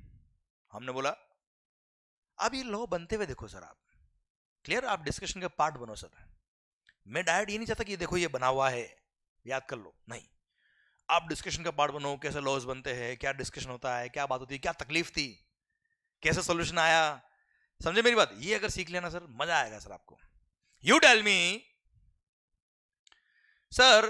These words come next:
गवर्नमेंट क्या बोलता है कि पूरी वैल्यू पे टैक्स लगाओ। अब सर, पूरी वैल्यू पे अगर टैक्स लगा दिया, तो ultimately मल्टीपल टैक्सेशन और कैस्केडिंग इफेक्ट हो जाएगा सर। अरे गवर्नमेंट बोला, "भाई,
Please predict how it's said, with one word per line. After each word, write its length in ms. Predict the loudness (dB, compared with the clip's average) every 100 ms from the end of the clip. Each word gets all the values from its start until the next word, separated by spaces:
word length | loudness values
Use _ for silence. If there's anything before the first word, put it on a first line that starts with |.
| 0
गवर्नमेंट 300 | 4 6 6
क्या 100 | 6
बोलता 280 | 6 8 8
है 80 | 6 4 -10 _
कि 60 | -6
पूरी 280 | 2 4 6
वैल्यू 340 | 6 8 8
पे 100 | 8
टैक्स 180 | 6 4
लगाओ। 280 | -2 -2 -6 _ -20 -20 _ _ _ _ -10
अब 120 | -6
सर, 180 | -4 -4 -8 -6
पूरी 180 | -4 0
वैल्यू 220 | 0 0
पे 80 | -2
अगर 100 | -2
टैक्स 180 | -4 -2
लगा 140 | -2
दिया, 220 | 0 0 -2 -10 _ _ _ _ -6
तो 120 | -4
ultimately 360 | -2 -4 -6 -8 -10 _ _ _ _ _ _ _ _ _ _ _ _ -4
मल्टीपल 380 | 0 2 2 2
टैक्सेशन 300 | 2 0 6
और 200 | 10 10 10 6 0 -20 -20 -6
कैस्केडिंग 460 | 0 0 0 -4 -4
इफेक्ट 220 | -4 -4
हो 60 | 0
जाएगा 240 | 0 -2
सर। 200 | -8 -10 -16 _ -20 -20 _ _
अरे 120 | -6
गवर्नमेंट 420 | -4 -4 -4 -4 -8
बोला, 140 | -8
"भाई, 340 | -8 -8 -10